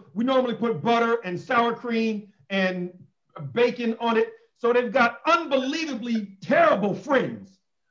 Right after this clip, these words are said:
But the potato itself is very healthy. So what I like on potatoes is I like sweet potatoes. In fact,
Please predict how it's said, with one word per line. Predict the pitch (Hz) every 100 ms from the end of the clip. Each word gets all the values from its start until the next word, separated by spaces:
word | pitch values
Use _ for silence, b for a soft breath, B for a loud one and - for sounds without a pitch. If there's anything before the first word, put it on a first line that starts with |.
| -
But | 233
the | 226
potato | 202 277 359 311
itself | 494 - 311 262 214 - -
is | 226
very | 156 285 262 156
healthy. | 202 233 147 - _ _
So | 240 233
what | 214 214 214
I | 220 311 349
like | 285 254 220
on | 214 208
potatoes | 190 190 190 185
is | 202 180 226
I | 247
like | 233 214 208 - _ _ _
sweet | _ - 294
potatoes. | 208 - 196 170
In | 214
fact, | - 254 240